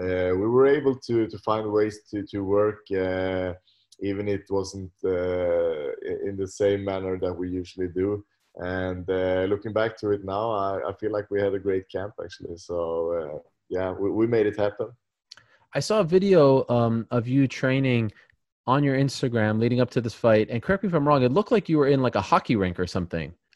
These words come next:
Speaker 2: Like, they were
Speaker 1: Yeah.
Speaker 2: at, is that where you were?
Speaker 1: Uh, in the end of the, of the, uh, situation, we were able to get access to a, uh, hockey rink, uh, where we
Speaker 2: <laughs> Oh.
Speaker 1: could, uh, c-, could be, and, uh, uh, with a little bit more, uh,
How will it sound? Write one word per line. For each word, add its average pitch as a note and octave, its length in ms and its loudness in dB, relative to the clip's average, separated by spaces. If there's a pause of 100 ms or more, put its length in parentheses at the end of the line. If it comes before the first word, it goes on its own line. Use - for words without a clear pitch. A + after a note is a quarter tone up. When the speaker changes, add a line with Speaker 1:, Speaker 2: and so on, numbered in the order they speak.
Speaker 2:
Like, A2 120 0
they A#2+ 80 6
were A#2 160 8
Speaker 1:
Yeah. B2 220 4
Speaker 2:
at, C#3+ 160 -6 (160)
is B2+ 80 -2
that F#3 120 8
where G#3 100 8
you G3+ 140 4
were? G3+ 300 6 (600)
Speaker 1:
Uh, A#2 300 6
in C3+ 180 4
the C#3 120 10
end C#3+ 260 4
of A#2+ 200 6
the, G2 440 4
of G2+ 220 0
the, G2 720 2
uh, - 20 2
situation, G2 640 0
we G2 160 2
were G2+ 160 4
able G2+ 440 2
to F#2+ 240 -2
get F#2+ 180 0
access F#2+ 460 -8
to F#2 160 -2
a, F#2 280 2 (480)
uh, F#2 180 -2
hockey G2+ 300 -2
rink, F#2 280 -2 (440)
uh, G2 200 2
where F#2+ 200 4
we G2 80 2
Speaker 2:
<laughs> F#2+ 60 -4
Oh. - 40 -8
Speaker 1:
could, G2 200 0 (240)
uh, F#2+ 280 2
c-, - 260 -20
could G#2 200 -4
be, G#2+ 280 0
and, F#2+ 440 0
uh, F#2 380 0 (360)
uh, F#2+ 160 2
with G2+ 140 0
a - 20 -6
little G2+ 240 4
bit G2+ 200 -2
more, F#2+ 400 0
uh, F#2 440 0